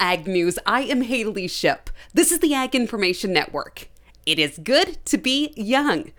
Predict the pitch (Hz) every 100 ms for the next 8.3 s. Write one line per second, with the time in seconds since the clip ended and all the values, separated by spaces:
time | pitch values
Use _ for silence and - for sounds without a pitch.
0 | - - - 262 277 - 214 254 220 196
1 | 196 220 262 208 233 233 - 226 190 202
2 | 180 165 160 170 170 - 262 320 320 226
3 | 175 175 196 214 185 - 170 190 - -
4 | - - 247 - - 285 294 285 226 214
5 | 165 - 220 180 156 156 147 - 185 -
6 | - 285 294 294 - 247 220 214 190 185
7 | 165 - 202 226 - _ - 359 - -
8 | 339 170 -